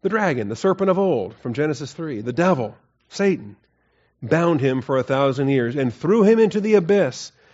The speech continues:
shut it and sealed it over him so that he would not deceive the nations any longer until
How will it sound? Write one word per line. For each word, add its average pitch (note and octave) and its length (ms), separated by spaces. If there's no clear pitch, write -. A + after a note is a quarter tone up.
shut G3 300
it G#3 160
and C#3+ 140
sealed G#3+ 340
it G3+ 100
over F#3 300
him C#3 240
so D3+ 120
that C#3+ 80
he C#3+ 60
would E3+ 180
not F3+ 220
deceive E3+ 420
the D3 80
nations D3 460
any D3+ 160
longer C3+ 460
until B2 760